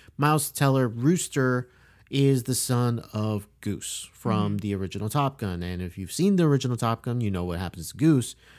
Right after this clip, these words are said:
Speaker 1: So there is a bit of friction between Goose, or between Rooster and Maverick,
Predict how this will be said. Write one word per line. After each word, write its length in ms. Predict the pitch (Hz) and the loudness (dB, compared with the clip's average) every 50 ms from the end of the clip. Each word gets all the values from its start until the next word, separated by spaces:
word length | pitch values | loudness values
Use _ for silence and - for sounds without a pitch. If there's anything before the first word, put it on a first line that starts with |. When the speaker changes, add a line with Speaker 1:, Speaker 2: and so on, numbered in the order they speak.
| - - - _ _ | -20 -20 -20 _ _
Speaker 1:
So 580 | - - - 151 147 139 131 127 123 117 110 - _ _ _ _ _ _ _ _ _ | -12 -4 0 2 4 6 6 4 4 2 0 -4 _ _ _ _ _ _ _ _ _
there 400 | - 135 110 135 139 139 135 135 139 | -8 -2 2 4 6 6 6 4 2
is 380 | 147 160 180 190 190 175 147 - | 2 6 6 6 6 6 4 0
a 60 | - 143 | 0 0
bit 180 | 120 135 120 | 2 2 2
of 60 | 123 - | 2 0
friction 480 | - 180 180 - - - 143 127 120 | 0 -2 -2 0 0 0 2 2 0
between 400 | 107 117 117 107 - 127 117 113 | 0 -2 -4 -4 -2 -2 -2 -2
Goose, 560 | 98 101 95 95 98 92 - - - - - - | -2 -2 -4 -4 -4 -6 -6 -8 -10 -10 -8 -2
or 140 | - 143 139 | 2 4 4
between 460 | 123 107 127 117 110 - 135 127 113 | 4 4 0 -2 0 0 2 2 2
Rooster 320 | 98 98 98 90 - - 101 | 2 0 -2 -2 -2 -4 -4
and 100 | 98 107 | -2 0
Maverick, 540 | 135 175 180 156 117 101 98 98 - - | 0 2 2 2 0 0 -2 -4 -8 -12